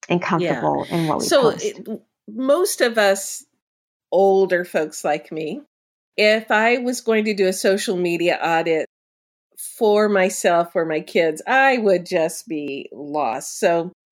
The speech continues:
Speaker 2: I would need to rely on somebody who I could trust was impartial and wise. And so I, of course, would contact Leah
Speaker 1: Mm-hmm.
Speaker 2: Neiman because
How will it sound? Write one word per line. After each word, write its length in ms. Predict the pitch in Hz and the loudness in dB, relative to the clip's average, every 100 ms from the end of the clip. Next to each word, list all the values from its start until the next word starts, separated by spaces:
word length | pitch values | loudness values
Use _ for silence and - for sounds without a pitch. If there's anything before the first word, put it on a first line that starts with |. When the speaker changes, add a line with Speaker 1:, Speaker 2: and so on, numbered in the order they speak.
| _ _ _ | _ _ _
Speaker 2:
I 180 | 202 240 | 0 2
would 260 | 233 196 | 2 2
need 260 | 190 214 214 | 2 0 0
to 140 | - 180 | -2 0
rely 580 | 175 185 196 208 202 - | 2 4 4 4 4 2
on 240 | 185 180 | -2 -2
somebody 540 | 185 202 185 180 175 180 | -4 -2 2 2 2 -2
who 200 | 226 180 | 0 2
I 100 | 185 | 2
could 220 | 185 180 | -2 -6
trust 420 | - 185 185 - | 0 0 0 -4
was 220 | 175 160 - | -4 -4 -4
impartial 760 | 175 175 175 175 214 254 214 | -6 -6 -2 0 0 -2 0
and 220 | 180 165 | 0 0
wise. 680 | 160 151 156 185 311 370 - _ _ _ _ | -2 0 0 0 -4 -8 -12 _ _ _ _
And 220 | 208 214 | 0 0
so 220 | 214 202 190 | 0 0 2
I, 160 | 202 208 | 2 2
of 180 | 202 - | 0 -2
course, 340 | 185 185 240 | -2 -2 -2
would 200 | 196 175 - _ _ | -4 -4 -8 _ _
contact 560 | - 180 226 294 285 - | -4 -2 0 2 0 0
Leah 240 | - 156 226 | -2 0 2
Speaker 1:
Mm-hmm. 80 | 202 - | 4 4
Speaker 2:
Neiman 140 | 175 190 | 4 2
because 480 | 202 - 185 190 | -2 0 -2 -2